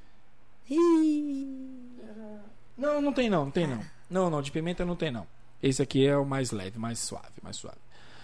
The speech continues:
Speaker 2: Mas eu lembro uma vez que eu tinha ido, agora eu não lembro qual foi o estado que eu tava em viagem, e,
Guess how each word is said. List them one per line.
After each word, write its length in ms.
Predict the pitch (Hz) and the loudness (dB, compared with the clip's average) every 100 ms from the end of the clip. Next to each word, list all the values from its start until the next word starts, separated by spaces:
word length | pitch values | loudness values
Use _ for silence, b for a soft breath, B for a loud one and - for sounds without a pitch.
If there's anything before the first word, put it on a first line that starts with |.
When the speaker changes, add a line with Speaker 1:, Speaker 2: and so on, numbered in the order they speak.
| B - | B 2
Speaker 2:
Mas 220 | 156 170 | 4 6
eu 80 | 190 | 6
lembro 300 | 190 202 220 | 6 4 4
uma 160 | 214 196 | 4 4
vez 300 | 185 196 - | 4 4 2
que 80 | |
eu 80 | 196 | 0
tinha 300 | 185 190 185 | 0 0 0
ido, 280 | 156 185 170 | 0 0 0
agora 140 | 165 185 | 0 0
eu 20 | |
não 60 | 180 | 0
lembro 140 | 180 | 0
qual 120 | 185 | -2
foi 180 | - 180 | 0 0
o 260 | 180 180 165 | 2 0 -2
estado 720 | - - 147 175 170 120 110 - - - | -4 -2 0 0 -2 -6 -8 -10 -14 -12
que 80 | - | -8
eu 40 | |
tava 240 | 139 127 127 | -4 -2 -4
em 60 | |
viagem, 640 | 110 120 165 196 123 107 - b b b b b b - | -4 -4 -2 -2 -2 -4 -6 b b b b b b -4
e, 800 | 185 185 196 202 196 190 190 208 | 2 4 4 2 2 0 -2 -6